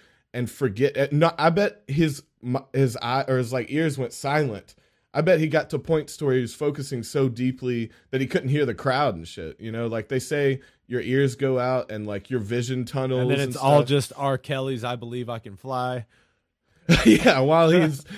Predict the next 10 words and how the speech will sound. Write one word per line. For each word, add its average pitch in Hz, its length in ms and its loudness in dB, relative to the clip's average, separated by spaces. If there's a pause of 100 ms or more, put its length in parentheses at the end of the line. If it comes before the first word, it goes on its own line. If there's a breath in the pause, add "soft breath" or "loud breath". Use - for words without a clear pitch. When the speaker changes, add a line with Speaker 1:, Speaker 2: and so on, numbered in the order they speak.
(140 loud breath)
Speaker 1:
you 170 120 4
know, 143 160 6
jumping 170 400 2
over 160 300 4
Bugs 147 520 2
Speaker 2:
Yeah. 240 200 8
Speaker 1:
Bunny 123 200 2
and 95 160 -10
shit. - 180 4
Speaker 2:
Woo! 415 240 4